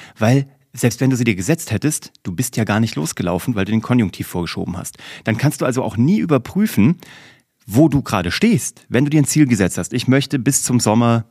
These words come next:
meine Bikini-Figur haben", was auch immer, oder eine, meine Strandfigur aufgebaut haben. So, und du nicht loslegst,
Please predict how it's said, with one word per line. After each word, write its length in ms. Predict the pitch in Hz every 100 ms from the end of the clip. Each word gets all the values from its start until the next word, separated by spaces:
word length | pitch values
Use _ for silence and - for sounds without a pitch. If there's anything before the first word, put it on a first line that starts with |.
| -
meine 240 | 95 101
Bikini-Figur 680 | 107 - 110 101 - 87 85
haben", 280 | 78 - 127
was 180 | 139 -
auch 220 | 113 -
immer, 260 | 120 92
oder 140 | 87 117
eine, 240 | 117 110
meine 180 | 110 117
Strandfigur 640 | - - 127 131 101 92
aufgebaut 400 | 87 - 90 90
haben. 180 | 90 - - - -
So, 180 | 135 - - - - -
und 140 | -
du 40 | 147
nicht 140 | 127
loslegst, 600 | 202 262 101 87 -